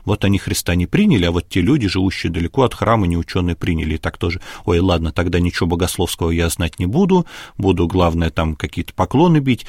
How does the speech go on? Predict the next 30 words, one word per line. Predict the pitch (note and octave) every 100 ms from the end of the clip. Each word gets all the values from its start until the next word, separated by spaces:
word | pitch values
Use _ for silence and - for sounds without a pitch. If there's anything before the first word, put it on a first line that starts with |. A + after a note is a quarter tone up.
| -
ну | B2+
и | A#2
в |
храм | - D#3 C#3+
я | F#2
тоже | A2+ -
ходить | F#2+ F2+ F#2
не | A#2
буду, | C#3+ A3+ D3+
потому | - G#2 G2+
что, | - B2+
ну | D3+
вот, | G#2 - F#2+
иудеи | F#2+ G#2+ A2+ B2+
ходили | A2+ B2 D#3+ D3+
в |
храм, | A2 F#2 F2
им | F2 - -
не | A2
особо | F#2+ - A#2+
помогло, | F#2 F#2+ F2 F2 E2+ E2+
а |
вот | E2+
галилеи | E2+ F2 F2+ C3+ C3
не | F2+
жили | - B2 G2
там | - E2
далеко | E2+ E2 - D#2+ - - -
и | A#2+ C3
как-то | A2+ A2 -